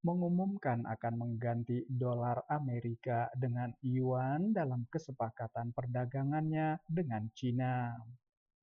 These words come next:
Presiden Bolivia, Luis Arce, dan perwakilan sektor perdagangan negara itu telah menyepakati penggunaan yuan Cina dalam perdagangan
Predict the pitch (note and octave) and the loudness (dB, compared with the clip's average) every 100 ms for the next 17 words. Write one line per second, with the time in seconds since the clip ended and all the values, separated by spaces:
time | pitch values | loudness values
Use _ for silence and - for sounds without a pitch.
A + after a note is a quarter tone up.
0 | _ _ _ _ _ _ _ - A#2+ A#2 | _ _ _ _ _ _ _ -4 0 0
1 | - A#2+ B2 A#2+ B2 A#2+ A#2+ - B2+ C3 | 0 0 2 2 2 2 0 0 2 2
2 | C3+ D#3 F#3+ D3+ C3+ B2+ - - B2 A#2 | 2 2 2 4 4 2 -2 -4 -2 -4
3 | - A#2 A#2 D3+ F3 C3+ B2+ D#3+ C#3+ A#2+ | -4 -2 2 2 2 2 0 0 0 0
4 | B2 A#2+ A#2 A#2 D#3+ C#3 B2 B2 B2 C#3+ | -2 -2 -2 -2 -2 -4 -4 -4 -2 0
5 | B2+ A#2+ A#2 A#2+ B2 D3 C#3 B2 A2+ G2+ | 0 0 -2 -2 0 0 0 0 -2 -4
6 | A#2+ - A#2+ D3+ F3+ D3 B2+ B2+ B2 A#2+ | -6 -4 0 0 0 0 0 0 0 -2
7 | - A#2 B2 A#2+ B2 - D#3+ C#3 B2 A#2 | -2 -4 -4 -4 -6 -2 -2 0 0 0
8 | A#2 B2 B2+ C3 B2 B2 A#2+ - D#3 D#3+ | -2 0 2 8 8 8 4 4 4 4
9 | D#3+ D#3+ D#3+ D#3 - D#3 D#3+ D#3 D#3 D#3 | 2 2 2 0 -2 0 0 2 2 2
10 | D#3 D#3 | 0 0